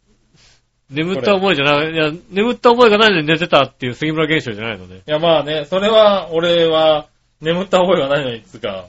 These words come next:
Speaker 2: ね、寝つきがいいだけですけどね。
Speaker 1: いや、いい、羨ましいよね、ほんとね。
Speaker 2: はい。そういうのもあるよね。
Speaker 1: うん。
Speaker 2: はい。ただこれはなんか多分、あれだろうね。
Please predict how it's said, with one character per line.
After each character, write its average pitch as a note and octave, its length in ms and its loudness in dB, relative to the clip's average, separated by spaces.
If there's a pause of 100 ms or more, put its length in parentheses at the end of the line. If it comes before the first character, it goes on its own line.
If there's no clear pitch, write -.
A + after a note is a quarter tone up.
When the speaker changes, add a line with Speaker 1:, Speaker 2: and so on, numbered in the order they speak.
Speaker 2:
ね、 A#2+ 300 -12
寝 C3+ 160 -12
つ - 100 -20
き A#3 120 -10
が G#3+ 120 2
い G#3 100 -6
い - 40 -10
だ D#3 100 0
け C#3+ 80 -6
で C3 80 -10
す B2+ 80 -20
け G#2 80 -18
ど F2+ 80 -18
ね。 A#2 220 -18 (1080)
Speaker 1:
い D3 60 -18
や、 B2+ 260 -4
い C3 40 -4
い、 B2+ 120 -4
羨 D3 280 0
ま A3+ 100 -6
し - 80 -18
い B3+ 60 -8
よ G3+ 80 -6
ね、 E3 80 -6
ほ C#3+ 80 -8
ん C3+ 80 -14
と C3+ 120 -12
ね。 C#3 320 -4 (140)
Speaker 2:
は B2 440 -4 (320)
い。 - 40 -20
そ B3+ 220 -2
う - 20 -2
い C#4 40 -4
う - 20 -6
の E3+ 120 -2
も B2 220 -4
あ E3+ 60 0
る B2 100 -8
よ F2 120 -20
ね。 F#3 280 -12
Speaker 1:
う G#2+ 60 -20
ん。 G2+ 400 -16
Speaker 2:
は A2+ 360 -8
い。 - 40 -20 (520)
た A#3+ 100 -6
だ G#3 100 -2
こ F3+ 140 -2
れ A#3 100 0
は B3 180 2
な B3 140 -2
ん A3+ 40 -8
か E3 120 -4
多 C3+ 140 -2
分、 A2+ 180 -10 (520)
あ A#2 120 -14
れ G#2+ 80 -14
だ G2+ 80 -14
ろ F#2 120 -20
う C#3+ 40 -12
ね。 A#3 180 -8